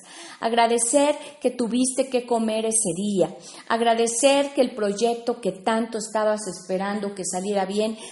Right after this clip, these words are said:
salió adecuadamente. Si tú agradeces cinco cosas durante las noches,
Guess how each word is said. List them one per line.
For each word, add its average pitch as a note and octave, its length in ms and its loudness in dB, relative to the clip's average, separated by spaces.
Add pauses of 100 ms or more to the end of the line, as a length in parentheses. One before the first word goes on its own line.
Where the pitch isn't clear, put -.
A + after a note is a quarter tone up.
salió G#3+ 400 4
adecuadamente. E3 920 -2 (320)
Si - 240 -2
tú D#4 100 2
agradeces C4 580 2 (160)
cinco C#4+ 640 0
cosas A3+ 420 2
durante D#3+ 400 -4
las D3+ 220 -4
noches, F#3+ 500 0